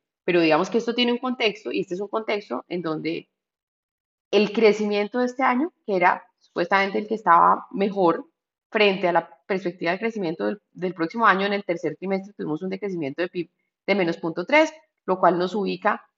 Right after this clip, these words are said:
en el sector como de un crecimiento de uno punto cinco, y el otro año, pues ya hay muchas revisiones de crecimiento,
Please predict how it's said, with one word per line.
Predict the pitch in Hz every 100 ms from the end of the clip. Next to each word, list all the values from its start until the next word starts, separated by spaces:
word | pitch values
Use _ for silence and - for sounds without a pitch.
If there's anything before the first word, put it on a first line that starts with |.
| _
en | 175 175
el | 175
sector | 170 - 156
como | 175 196 202 208
de | 165
un | 160 160
crecimiento | 185 196 202 156 151 175 190
de | 185
uno | 180 175
punto | 214 208 226
cinco, | 302 277 311 302 _ _ -
y | 196
el | 180
otro | 160 190 208
año, | 214 220 285 -
pues | 170
ya | 151
hay | 139
muchas | 180 208 208 226 220
revisiones | 220 196 180 170 160 185
de | -
crecimiento, | 220 254 269 226 208 302